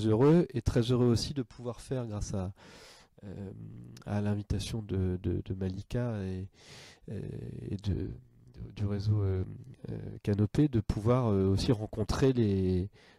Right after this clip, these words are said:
rencontrer les lecteurs, euh, de, de vous rencontrer.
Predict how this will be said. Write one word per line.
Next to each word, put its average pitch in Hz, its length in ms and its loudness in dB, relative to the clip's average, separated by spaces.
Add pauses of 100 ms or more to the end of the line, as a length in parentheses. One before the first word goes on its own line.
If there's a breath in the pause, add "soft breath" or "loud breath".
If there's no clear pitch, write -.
(120 soft breath)
rencontrer 104 480 -2
les 104 100 2
lecteurs, 113 500 0 (160)
euh, 90 540 -2
de, 95 240 2
de 98 120 2
vous 123 220 6
rencontrer. 120 560 2